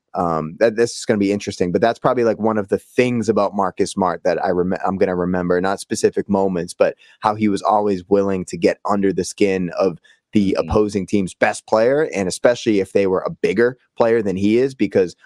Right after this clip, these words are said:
Speaker 1: Marcus Smart knew that he's like, "You know what? I might be a smaller dog, but I got a bigger heart, and, like, let's go bite for bite and see what happens."
Speaker 2: So this is gonna,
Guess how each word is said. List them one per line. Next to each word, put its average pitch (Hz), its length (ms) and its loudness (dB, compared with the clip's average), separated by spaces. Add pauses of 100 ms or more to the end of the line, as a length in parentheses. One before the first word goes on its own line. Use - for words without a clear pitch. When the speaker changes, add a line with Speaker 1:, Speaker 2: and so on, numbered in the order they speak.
Speaker 1:
Marcus 101 340 -2
Smart 101 340 -2
knew 101 280 2
that 87 200 0
he's 95 180 -4
like, 90 120 0
"You 101 80 -2
know 104 100 2
what? 110 260 0 (380)
I 107 40 0
might 110 240 0
be 113 120 4
a 104 40 2
smaller 107 400 0
dog, 104 460 0
but 95 200 0
I 101 60 0
got 98 140 0
a - 20 0
bigger 87 280 0
heart, 73 360 -4
and, 90 140 -4
like, 82 240 -2
let's 95 180 -2
go 90 180 0
bite 92 260 -2
for - 100 -2
bite 80 300 -2
and 80 100 -8
see 101 100 -2
what 78 140 0
happens." - 560 -8 (340)
Speaker 2:
So 110 420 0
this 135 200 -2
is 160 60 2
gonna, 127 240 0